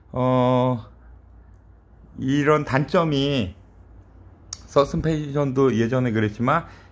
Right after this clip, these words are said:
이 날 길이가 짧아가지고요. 어, 그런 면은 굉장히 좀 아쉬운 부분인 것 같습니다. 예, 어, 전체 날 길이는요,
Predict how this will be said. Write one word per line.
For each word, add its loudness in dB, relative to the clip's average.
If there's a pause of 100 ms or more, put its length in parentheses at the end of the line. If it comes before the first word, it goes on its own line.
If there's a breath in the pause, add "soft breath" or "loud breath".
(140)
이 -2
날 2
길이가 -2
짧아가지고요. -2 (320 loud breath)
어, -4
그런 0
면은 0 (400 loud breath)
굉장히 -2
좀 0
아쉬운 0
부분인 -4
것 -4
같습니다. -2 (2250)
예, -2 (360 loud breath)
어, -2
전체 -2
날 2
길이는요, -2